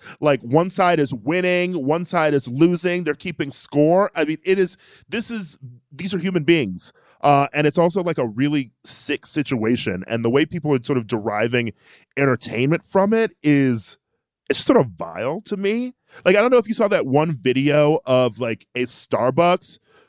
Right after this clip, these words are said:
where, um, customers were being asked at a drive-thru, um, who they supported, Johnny or Amber, and then, like, people cheering, like, "Another one for Johnny."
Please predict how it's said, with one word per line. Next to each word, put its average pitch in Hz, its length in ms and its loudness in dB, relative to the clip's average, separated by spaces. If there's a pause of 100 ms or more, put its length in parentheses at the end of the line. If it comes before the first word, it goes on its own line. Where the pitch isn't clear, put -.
where, 131 280 2
um, 117 560 0 (760)
customers 156 440 0
were 156 80 0
being 143 220 0
asked 139 320 -2
at 143 80 -4
a 123 60 2
drive-thru, 139 960 0
um, 123 460 0 (420)
who 170 180 4
they 156 140 4
supported, 139 580 2
Johnny 139 380 2
or 147 200 0
Amber, 147 500 4
and 143 200 0
then, 143 100 0
like, 139 180 -2
people 156 280 -4
cheering, 175 480 0
like, 170 260 0
"Another 208 300 4
one 226 200 2
for 226 140 0
Johnny." 190 600 2